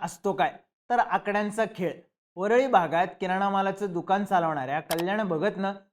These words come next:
न्यूयॉर्क कॉटन बाजारातल्या भावावर दहा पट पैसे रिटर्न द्यायच्या स्कीमवर मटका सुरू केला. पुढं न्यूयॉर्क कॉटन बाजारानं आपली दर काढायची प्रक्रिया बदलल्यानं मटक्याचे आकडे काढायची सिस्टीम बदलली आणि गुल्ल्या, राणे, बादशाह हे पत्ते वेगळे काढून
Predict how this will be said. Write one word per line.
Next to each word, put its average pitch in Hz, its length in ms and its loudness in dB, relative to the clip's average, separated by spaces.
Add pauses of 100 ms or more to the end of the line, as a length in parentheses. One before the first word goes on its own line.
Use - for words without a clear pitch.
(120)
न्यूयॉर्क 214 400 0
कॉटन 196 440 -2
बाजारातल्या 175 560 2
भावावर 156 600 2
दहा 139 300 -2
पट 226 200 0
पैसे 196 460 -2
रिटर्न 180 300 -4
द्यायच्या 180 280 -2
स्कीमवर 170 500 -4
मटका 165 360 -2
सुरू 170 260 -2
केला. 165 280 0 (380)
पुढं 240 200 0
न्यूयॉर्क 233 380 2
कॉटन 208 400 0
बाजारानं 180 520 4
आपली 151 400 -2
दर 180 240 0
काढायची 190 400 2
प्रक्रिया 180 440 -2
बदलल्यानं 202 600 0 (340)
मटक्याचे 233 460 -2
आकडे 214 300 2
काढायची 202 500 2
सिस्टीम 180 420 -4
बदलली 185 420 2 (300)
आणि 226 180 -2
गुल्ल्या, 220 480 6
राणे, 196 320 2
बादशाह 180 460 2 (240)
हे 170 100 -4
पत्ते 190 440 0
वेगळे 196 300 4
काढून 220 300 6